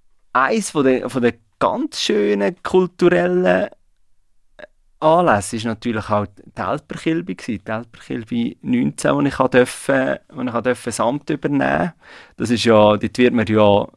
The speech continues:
angefragt vom Vorgänger und ist natürlich für mich als, als fremder Fett so, schon eine grosse Ehre gsi, dort dürfen mitzumachen und so ein, so ein, also es ist ja wirklich ein wunderschönes Fest, das da miteinander auf beide Stellen.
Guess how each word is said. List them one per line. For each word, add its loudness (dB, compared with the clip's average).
angefragt 2
vom -2
Vorgänger 0
und -2
ist -2
natürlich 2
für -6
mich -2
als, 2
als -8
fremder -4
Fett -8
so, -6
schon -8
eine -14
grosse -2
Ehre 0
gsi, -2
dort -2
dürfen 0
mitzumachen -2
und -2
so 0
ein, 4
so -6
ein, 4
also -2
es -2
ist -4
ja -2
wirklich -8
ein -4
wunderschönes 0
Fest, -2
das -8
da -4
miteinander -6
auf -14
beide -8
Stellen. -10